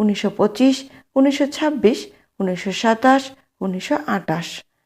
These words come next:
সঠিক আনসার হবে বি, উনিশশো ছাব্বিশ। চোদ্দ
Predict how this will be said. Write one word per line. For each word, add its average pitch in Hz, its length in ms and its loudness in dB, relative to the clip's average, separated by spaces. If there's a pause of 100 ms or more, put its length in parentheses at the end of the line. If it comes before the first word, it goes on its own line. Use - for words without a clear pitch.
(300)
সঠিক 247 340 2
আনসার 208 300 0
হবে 202 180 2 (540)
বি, 226 140 6 (500)
উনিশশো 226 400 0 (100)
ছাব্বিশ। 165 460 -6 (1200)
চোদ্দ 294 200 4